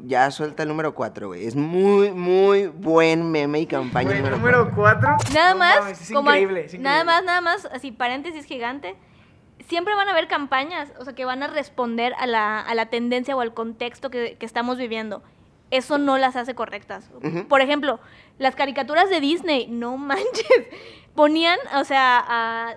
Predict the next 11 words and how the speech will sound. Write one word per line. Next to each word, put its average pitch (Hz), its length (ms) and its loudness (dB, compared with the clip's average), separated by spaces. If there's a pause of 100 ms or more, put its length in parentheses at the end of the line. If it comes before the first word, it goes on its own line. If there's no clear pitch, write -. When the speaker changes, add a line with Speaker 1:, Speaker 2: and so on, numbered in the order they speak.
(100)
Speaker 3:
todos 285 540 0
los 247 160 -8
afrodescendientes 247 840 -6
con 277 160 -8
unas 359 160 -10
características 262 880 -6
súper 427 800 2
degradantes, 285 680 -8
así 247 200 -14
como 269 380 -6 (460)
negros, 330 640 0